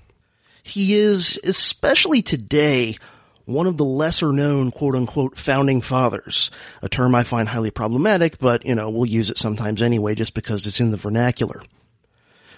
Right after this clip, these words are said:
But arguably, even though he's not very well known, Robert Morris might be one of the most important of all the founding fathers to the way things actually turned out. He's not known for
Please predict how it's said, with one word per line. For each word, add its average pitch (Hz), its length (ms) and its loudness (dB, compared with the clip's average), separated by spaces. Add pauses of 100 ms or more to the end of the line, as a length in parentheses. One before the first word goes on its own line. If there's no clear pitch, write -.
But 208 160 2
arguably, 160 880 2
even 247 220 0
though 226 120 2
he's 185 380 -2 (500)
not 151 300 0
very 131 240 0
well 113 180 -2
known, 127 440 0 (520)
Robert 208 280 2
Morris 165 420 0
might 156 160 0
be 170 140 -2
one 147 220 2
of 151 120 -2
the 175 140 2
most 180 260 0
important 170 420 0
of 113 80 -2
all 143 140 2
the 139 80 -4
founding 139 300 -2
fathers 156 400 -2
to - 100 -6
the 123 80 -2
way 139 240 0
things 135 400 0 (100)
actually 139 460 -2
turned 120 320 -4
out. 123 260 0 (160)
He's 185 280 0
not 220 260 2
known 175 400 2
for 127 400 0